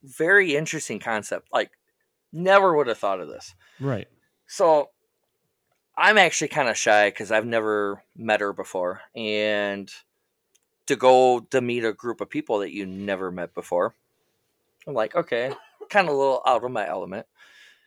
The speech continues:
Speaker 1: So, I actually had them pick me up,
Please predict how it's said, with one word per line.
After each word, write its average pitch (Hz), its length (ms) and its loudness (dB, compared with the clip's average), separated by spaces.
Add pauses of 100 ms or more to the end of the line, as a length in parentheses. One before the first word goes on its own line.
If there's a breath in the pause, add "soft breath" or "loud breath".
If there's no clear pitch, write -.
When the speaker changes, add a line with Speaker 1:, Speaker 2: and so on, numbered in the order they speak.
(340 soft breath)
Speaker 1:
So, 139 480 0 (300)
I 147 140 6
actually 151 260 -2
had 120 180 2
them 107 240 -6 (100)
pick - 220 -6
me 92 140 -10
up, 95 220 -4